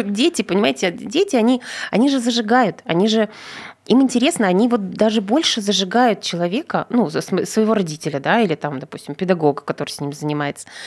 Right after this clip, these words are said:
если это ему интересно. И от, э, вот этой энергии ребячей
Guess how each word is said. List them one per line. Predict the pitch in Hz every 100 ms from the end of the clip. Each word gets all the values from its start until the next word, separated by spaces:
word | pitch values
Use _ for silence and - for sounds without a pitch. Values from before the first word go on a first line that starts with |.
| - -
если | 175 - 156
это | 151
ему | 143
интересно. | 143 - 147 - - - - - - - -
И | 202 214 - _
от, | 180 185 _ -
э, | 196 185 175
вот | 180 185 -
этой | 196 196 196
энергии | 190 277 285 220 196
ребячей | 190 190 160 143